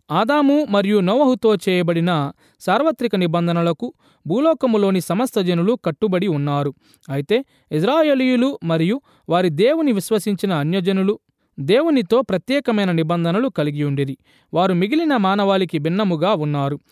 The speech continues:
ఈ సమయములో నిబంధనా జనులను గూర్చిన మరొక కోణమును మనము చూడాలి. పాత నిబంధన ప్రవక్తలు నిబంధనా సమాజములో రక్షణను ఎలా అర్థము చేసుకున్నారు?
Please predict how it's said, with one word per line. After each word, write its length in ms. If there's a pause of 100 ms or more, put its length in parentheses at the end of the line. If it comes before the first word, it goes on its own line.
(280)
ఈ 80
సమయములో 680 (240)
నిబంధనా 480
జనులను 400
గూర్చిన 360
మరొక 340
కోణమును 460
మనము 280
చూడాలి. 500 (360)
పాత 200
నిబంధన 400
ప్రవక్తలు 760 (240)
నిబంధనా 420
సమాజములో 720 (280)
రక్షణను 500
ఎలా 260
అర్థము 460
చేసుకున్నారు? 720